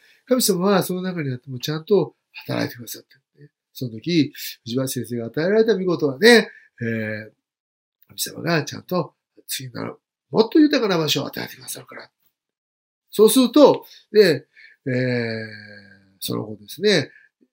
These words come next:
二、三ヶ月後にですね、えー、もっと素晴らしい場所が本当に与えられたんですね。ハレルヤ、感謝でございます。最初はマンションの一室でございますが、次に与えられた場所はなんと、ビル一棟でございます。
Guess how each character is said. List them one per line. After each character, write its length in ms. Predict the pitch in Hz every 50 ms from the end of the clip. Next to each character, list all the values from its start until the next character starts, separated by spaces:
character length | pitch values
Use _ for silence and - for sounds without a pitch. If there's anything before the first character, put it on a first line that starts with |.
| _ 147
二、 120 | 139 131
三 240 | - - 123 117 113
ヶ 120 | 113 113 110
月 280 | 110 110 - - 113 110
後 200 | 120 120 143 180
に 120 | 190 185
で 120 | 151 131
す 120 | - - 165
ね、 260 | 196 190 156 135 - - _ _ _ _ _ -
え 40 | 117 104 104 101 101 101 101 - - - 120
ー、 40 |
も 80 | 135 139
っ 40 | 135
と 100 | - 113
素 140 | - - 117
晴 140 | 123 117
ら 80 | 113 113
し 100 | - -
い 60 | 117
場 60 | 110
所 140 | - - 135
が 160 | 135 123 - _ _ _ -
本 140 | 131 127 127
当 100 | - 156
に 200 | 160 156 139 - _ _ _ -
与 240 | - - - - 123
え 20 |
ら 100 | 117 117
れ 60 | 127
た 160 | - 127 110
ん 60 | 104 98
で 60 | -
す 100 | - 151
ね。 240 | 196 208 185 139 - - _ _ _ _ _ _ _ _
ハ 140 | - 123 117
レ 100 | 120 127
ル 80 | 147 156
ヤ、 260 | 147 139 127 - _ _ _ -
感 180 | - 123 123
謝 120 | - 139 120
で 60 | 120
ご 100 | 117 110
ざ 100 | 110 104
い 40 | 98
ま 80 | -
す。 180 | - - - _
最 240 | - - 131 131 139
初 120 | 135 196
は 300 | 214 226 208 151 - - _ _ _ -
マ 120 | 143 135
ン 40 | 123
シ 100 | - 127
ョ 40 | 113
ン 40 | 110
の 80 | 120
一 40 | 113
室 260 | - - - 190 185
で 60 | 175 175
ご 140 | 165 160
ざ 80 | 156 156
い 60 | 147
ま 80 | 143 127
す 120 | - -
が、 120 | 120 117 113
次 240 | - - 139 139
に 80 | 135 131
与 200 | 123 120 - 131
え 40 | 123
ら 100 | 123 123
れ 80 | 120
た 80 | 123 120
場 120 | 117 113
所 140 | - 120 113
は 60 | 113
な 140 | 120 135 139
ん 40 | 131
と、 300 | - 196 196 160 - - - - - 139 135 123
ビ 140 | - 170 180
ル 100 | 147 135
一 180 | 143 147 143 -
棟 200 | - 247 262 214
で 60 | 202
ご 100 | 170 147
ざ 100 | 131 123
い 20 |
ま 60 | 101 -
す。 180 | - - -